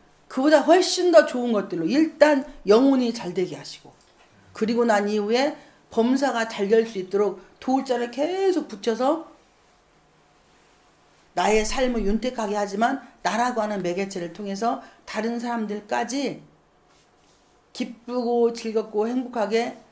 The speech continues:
베드로가 부활하신 예수님 만나고 그물이 찢어지도록 옆에 있는 배까지 그에게, 그들에게 도움을 요청할 정도로의 그런 놀라운 은혜를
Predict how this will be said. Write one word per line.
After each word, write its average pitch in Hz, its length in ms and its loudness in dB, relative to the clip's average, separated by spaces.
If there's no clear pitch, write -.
베드로가 220 720 2
부활하신 226 460 0
예수님 202 360 -4
만나고 202 640 -4
그물이 233 460 0
찢어지도록 269 880 0
옆에 233 300 2
있는 277 240 0
배까지 233 680 -2
그에게, 254 540 0
그들에게 240 420 0
도움을 247 300 -2
요청할 233 400 0
정도로의 196 560 -2
그런 226 420 -6
놀라운 277 720 4
은혜를 202 560 -2